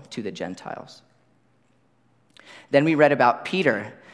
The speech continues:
And Peter, one of Jesus' early followers, meets a man named Cornelius, who's a Gentile. And a Gentile is anyone that is a non-Jew in this context.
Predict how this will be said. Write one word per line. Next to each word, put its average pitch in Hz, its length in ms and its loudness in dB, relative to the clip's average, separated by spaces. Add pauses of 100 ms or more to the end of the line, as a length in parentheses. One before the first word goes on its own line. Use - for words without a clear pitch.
(320)
And 120 200 -4
Peter, 160 480 2
one 131 180 2
of 120 120 -2
Jesus' 139 420 -4
early 147 240 2
followers, 120 600 2
meets 127 220 -2
a 131 40 -2
man 117 240 0
named 113 180 -4
Cornelius, 120 600 -2
who's 101 140 -12
a 101 60 -8
Gentile. 104 640 -8
And 107 100 -12
a 92 60 -12
Gentile 104 680 -8 (240)
is 107 380 -6
anyone 123 280 -2
that 113 120 -2
is 107 100 -6
a 107 60 -4
non-Jew 110 720 -2
in 101 100 -8
this 95 140 -12
context. - 680 -14